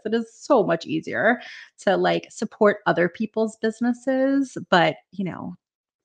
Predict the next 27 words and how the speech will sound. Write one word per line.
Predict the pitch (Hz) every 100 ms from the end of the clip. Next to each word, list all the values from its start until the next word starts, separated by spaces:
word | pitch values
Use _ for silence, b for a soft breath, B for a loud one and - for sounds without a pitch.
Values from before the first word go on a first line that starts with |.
| _
your | 202 202 196
own | 180 175 185
business | 175 170 170 165 170
is | 165
just | - 180 -
a | -
whole | - - 170 160
other | - - 180
story. | - - - 151 -
It's | 196 - -
so | 196
much | 185 -
more | 165 160
personal. | - 156 - 160 87 95 208 B B B B B
This | 175 -
is |
so | - 202
exciting, | 190 - 151 156
though. | 165 170
I |
shared | 180 170 165
this | 175
on | 175
our | -
Instagram | 165 - 170 165 160
stories | 165 - 151 147 151 -
that, | 156